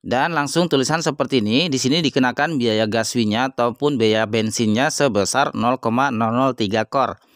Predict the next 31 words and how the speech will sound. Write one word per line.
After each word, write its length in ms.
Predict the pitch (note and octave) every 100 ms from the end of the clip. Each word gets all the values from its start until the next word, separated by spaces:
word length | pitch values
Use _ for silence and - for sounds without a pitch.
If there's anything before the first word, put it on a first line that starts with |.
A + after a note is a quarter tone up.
| _ -
Jadi 160 | G#2
pastikan 480 | C3 C3+ D3 C#3+ D#3+
kalian 240 | C#3+ C3+ D3+
di 80 |
aplikasi 640 | B2 G#2+ A2+ B2+ B2+ A#2 C#3
MetaMask-nya 800 | C3 B2+ B2+ B2+ A#2+ G#2 A2 C3+
di 80 | A#2
jaringan 320 | A#2 A#2+ A#2+
utama 400 | A2+ A2+ A2+ A2+
core, 400 | - G2+ A2+ D3+ - - _
kalian 400 | C3 B2+ D3+ E3
mempunyai 560 | D#3+ D3 D3+ C3 A#2+ D3
nol 240 | C3+ C3+
koma 320 | C3 C#3 C#3+
nol 160 | A#2+ B2
nol 160 | B2+
tiga 320 | A#2+ G#2+ A#2 -
core. 320 | C#3+ A2+ G2+ _ _ _ B2
Ya 80 | A#2
kurang 240 | C3+ C3
lebih 240 | B2 D3
kalau 160 | C#3+ B2+
dirupiahkan 720 | B2 B2 B2 B2 A#2 D3+ D3
kurang 240 | C3+ B2 A#2
lebih 480 | A2 C3 D3 C#3+
empat 320 | A#2 A2+ B2+ A#2+
puluh 240 | A#2 A#2+
lima 320 | A2+ A2 A2
rupiah 320 | A2 A#2+ B2
lah 240 | G#2+ G#2
ya 120 | G#2